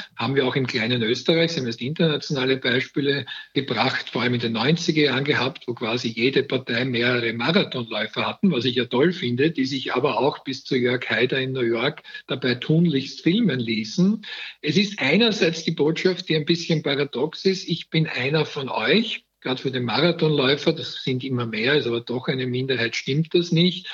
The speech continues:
Und bei den anderen ist es eine Gratwanderung. Bei Fußball kann man natürlich eher sagen, "Ich bin einer von euch." Allerdings, ob dann fünfzigjährige Herren, die eher ihren Bauch vor sich herschieben, Zitat Franz Wanitzke, allerdings auf Basketball bezogen, so die Wunschbotschaft, "Ich bin einer von euch" sind, weiß ich auch nicht.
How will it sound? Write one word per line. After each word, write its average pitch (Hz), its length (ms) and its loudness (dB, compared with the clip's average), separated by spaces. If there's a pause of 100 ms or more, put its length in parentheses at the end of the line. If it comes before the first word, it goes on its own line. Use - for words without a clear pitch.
(300)
Und 151 140 -2
bei 156 180 4
den 151 60 2
anderen 175 260 4
ist 165 80 0
es - 40 -8
eine 160 140 4
Gratwanderung. 131 800 2
Bei 131 140 2
Fußball 175 400 2
kann 151 180 0
man 151 120 0
natürlich 147 360 0
eher 165 260 4
sagen, 131 300 -4
"Ich 127 180 -10
bin 135 160 -6
einer 131 300 -4
von 135 240 -6
euch." 127 400 2 (240)
Allerdings, 131 500 0
ob 131 200 -2
dann 139 180 -2
fünfzigjährige 135 880 0
Herren, 131 420 0
die 123 320 0
eher 139 140 4
ihren 123 240 0
Bauch 117 260 0
vor 160 220 0
sich 151 240 0
herschieben, 151 640 2
Zitat 123 460 -6
Franz 123 320 -8
Wanitzke, 139 460 -2
allerdings 123 560 -6 (200)
auf - 160 -4
Basketball 135 580 0
bezogen, 135 520 0 (160)
so 139 240 2
die 151 260 2
Wunschbotschaft, 147 840 2
"Ich 135 140 -6
bin 143 160 -2
einer 131 260 0
von 139 160 -6
euch" 127 300 0
sind, 135 180 -6
weiß 123 280 0
ich 135 180 -8
auch 127 240 -2
nicht. 180 340 2